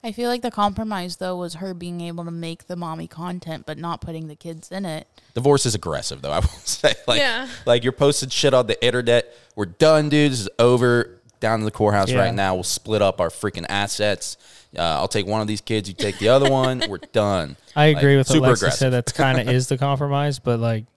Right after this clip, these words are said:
Speaker 1: Like, he didn't say, "You can't make, I don't want you to be an influencer and I don't want you to make these videos." He just said, "You can make 'em, just don't put
Speaker 4: Put
Speaker 1: our
Speaker 4: their
Speaker 1: kid
Speaker 4: face
Speaker 1: in
Speaker 4: in
Speaker 1: it."
Speaker 4: it, yeah.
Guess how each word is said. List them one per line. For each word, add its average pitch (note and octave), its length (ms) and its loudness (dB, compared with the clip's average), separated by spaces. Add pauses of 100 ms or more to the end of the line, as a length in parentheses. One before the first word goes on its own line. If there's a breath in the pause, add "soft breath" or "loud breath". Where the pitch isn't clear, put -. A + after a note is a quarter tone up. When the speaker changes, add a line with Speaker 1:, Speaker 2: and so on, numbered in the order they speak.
(140)
Speaker 1:
Like, F#3+ 140 -10
he G3 80 -8
didn't A3 180 -4
say, G3+ 140 -4
"You F3+ 160 -4
can't F#3 340 -8
make, F3+ 220 -6
I E3 100 -2
don't F3+ 160 -2
want D#3+ 280 -4
you F3+ 60 -4
to D#3+ 60 -6
be D#3+ 140 -10
an D#3 80 -10
influencer E3+ 640 -8 (120)
and F3 140 -6
I E3 60 -6
don't E3 180 -10
want E3+ 260 -8
you F3+ 60 -8
to E3 80 -8
make D#3+ 240 -10
these D#3 180 -14
videos." E3 500 -8 (320 loud breath)
He F#3 140 -8
just E3+ 200 -8
said, E3 360 -8 (120)
"You F3+ 160 -10
can D#3 180 -8
make A3 240 -4
'em, E3 220 -6
just D#3+ 280 -12
don't D#3+ 480 -6
put - 120 -14
Speaker 4:
Put - 20 -8
Speaker 1:
our A#2+ 80 -4
Speaker 4:
their A2 140 -6
Speaker 1:
kid - 260 -2
Speaker 4:
face F3+ 100 -4
Speaker 1:
in A#2 60 -6
Speaker 4:
in G#2 180 -8
Speaker 1:
it." A2+ 60 -10
Speaker 4:
it, - 40 -10
yeah. G#2+ 140 -8